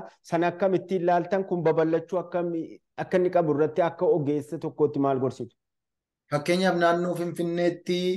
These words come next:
Speaker 2: maqaan isaa moggaafamuu baatullee ashaaraan cuquliisaa waan jalqabame fakkaata.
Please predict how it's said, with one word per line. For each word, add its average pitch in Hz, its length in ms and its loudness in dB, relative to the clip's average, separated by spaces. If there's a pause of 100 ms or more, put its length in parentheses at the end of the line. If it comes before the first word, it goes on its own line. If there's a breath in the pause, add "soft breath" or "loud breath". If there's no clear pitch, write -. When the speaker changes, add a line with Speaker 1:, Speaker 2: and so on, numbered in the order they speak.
(1040)
Speaker 2:
maqaan 156 420 2
isaa 175 220 4
moggaafamuu 170 600 2
baatullee 175 720 0 (1300)
ashaaraan 156 720 0
cuquliisaa 156 540 2
waan 156 220 6
jalqabame 156 340 2
fakkaata. 131 460 -4